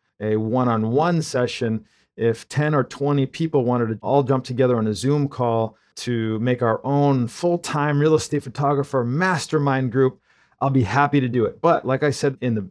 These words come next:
very beginning, I'm only gonna offer it if I have enough people reaching out and asking for it. So if this idea interests you, don't keep it to yourself.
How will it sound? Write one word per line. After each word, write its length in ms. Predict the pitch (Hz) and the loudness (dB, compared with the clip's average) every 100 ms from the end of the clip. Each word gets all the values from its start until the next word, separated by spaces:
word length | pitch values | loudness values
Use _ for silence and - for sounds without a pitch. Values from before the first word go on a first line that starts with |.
| - | -4
very 220 | 131 123 | 0 0
beginning, 460 | 107 104 113 95 95 _ _ _ | 0 -2 -4 -6 -10 _ _ _
I'm 320 | 123 123 120 - | -4 -2 -2 -2
only 360 | 143 156 156 143 | 2 2 4 2
gonna 200 | 135 123 | 2 0
offer 420 | 113 120 - 147 | 2 0 2 2
it 120 | 143 | 2
if 180 | 120 - | 0 -2
I 80 | 120 | 0
have 240 | 110 117 | 2 2
enough 440 | 117 120 127 123 - | 2 2 2 0 -4
people 320 | 131 127 123 | -2 0 2
reaching 420 | 110 120 - 120 | 2 -2 -2 -2
out 180 | 117 117 | 0 0
and 160 | 113 104 - | -2 -8 -6
asking 480 | 104 110 - 131 127 | -6 -4 -4 -4 -2
for 280 | - 147 165 | 2 4 4
it. 140 | 160 | 0
So 300 | - 113 101 | -2 0 0
if 80 | 98 | 0
this 180 | 135 170 | -2 0
idea 240 | 175 175 | 2 2
interests 480 | 165 - 139 - - | 2 -2 -4 -6 -4
you, 260 | 123 110 - _ _ | -4 -4 -8 _ _
don't 220 | 107 160 180 | -4 -2 0
keep 200 | 208 202 | 0 0
it 80 | - | 0
to 100 | 180 | -2
yourself. 480 | - 185 170 131 | 2 2 2 2